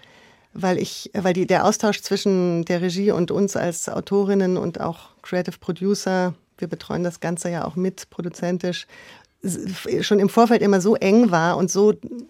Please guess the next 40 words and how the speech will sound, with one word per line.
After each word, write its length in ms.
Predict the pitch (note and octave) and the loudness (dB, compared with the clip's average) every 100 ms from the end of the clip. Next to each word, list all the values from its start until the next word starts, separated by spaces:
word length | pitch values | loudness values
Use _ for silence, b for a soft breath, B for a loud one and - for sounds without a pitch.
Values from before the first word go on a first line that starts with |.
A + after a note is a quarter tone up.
| _ | _
ein, 220 | - F#3 | -2 -2
ein, 160 | - F3+ | 0 0
ein, 400 | F#3 F#3 F3 - | 2 0 0 -4
eine 220 | F3 F3+ | -4 -6
so 460 | E3 F#3 G#3+ G#3+ E3+ - - | -2 2 6 4 2 -6 -14
präzise 640 | - G#3 - G#3+ C#4+ C4 G3 | -2 -2 0 2 4 6 6
Auseinandersetzung 680 | G3+ F#3+ G#3+ G3+ G3 G3+ | 4 2 2 2 -2 -2
darüber, 380 | F#3 F3+ F#3+ F3+ | -2 0 0 2
was 160 | F#3 G#3 | 2 0
ist 140 | G#3 | -2
eigentlich 180 | G3 F3 | -2 -2
die 160 | G3 | -4
Vision 380 | F#3 F3 G#3 B3 | -2 4 6 6
dieser 240 | F#3 E3 D#3 | 4 0 0
Serie 320 | D#3+ D#3+ D3+ | 0 0 0
und 80 | E3 | -2
was 160 | F3 | -2
wollen 140 | F3+ F#3 | 0 0
wir 60 | |
damit 240 | F3+ F3+ F3 | 2 0 -2
erzählen 360 | E3 F#3+ F#3+ | -2 0 0
und 80 | F#3 | 0
vermitteln, 520 | - F#3+ G3 G3+ G#3 B B B B - | 0 0 2 2 2 B B B B -2
dass 140 | G3 | 0
ich, 240 | G3+ - b b b b b b _ - | -2 -4 b b b b b b _ 2
ähm, 480 | F#3+ F3+ E3+ D#3+ | 4 6 4 2
und 120 | E3 E3+ | 0 0
da 60 | |
kann 100 | F#3+ | 0
ich, 80 | F3+ | 0
glaub 140 | F3+ | -2
ich, 100 | E3 | -4
auch 80 | - | -4
für 120 | - | -4
Christian 300 | F#3+ G#3+ G#3 | -2 -2 -2
sprechen, 360 | G3 F#3+ F#3 G3 | -2 -2 -2 0
totales 500 | G3 F#3 F3 G#3 G#3 | -2 -2 2 2 0
Vertrauen 640 | - G3 - D3+ G3 G#3+ | -4 -6 -4 0 2 2
habe, 240 | G#3 G#3 G#3+ | 2 2 2
dass 380 | F3+ E3+ - | 0 -2 -8